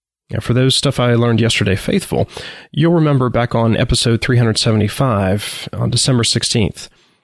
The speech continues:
I talked about my journey through unemployment. Now, this turn in my career path is significant for many reasons, so let me get into a little bit of history for you.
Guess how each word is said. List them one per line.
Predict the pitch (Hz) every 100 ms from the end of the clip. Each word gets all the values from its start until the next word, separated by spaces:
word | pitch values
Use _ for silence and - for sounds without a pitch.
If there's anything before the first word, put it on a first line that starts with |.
| _ _ _ -
I | 110 110
talked | - 160 147
about | 127 -
my | 113
journey | 110 117 113 107
through | - 110 107
unemployment. | 101 107 98 - 90 - - - - _ _ _ _ _ _ _ _ _ _
Now, | 123 104
this | 139 -
turn | - 165
in | 151
my | 135 127
career | - 135 143
path | 143 135 131 -
is | 117 110
significant | - 139 165 156 117 76
for | - 120
many | 139 147
reasons, | 98 - - 62 - - - - _ -
so | 135 131 123 - -
let | 175
me | 208
get | 175
into | 156 151 139
a |
little | 123 123
bit | 113
of | 98
history | - - -
for | - -
you. | -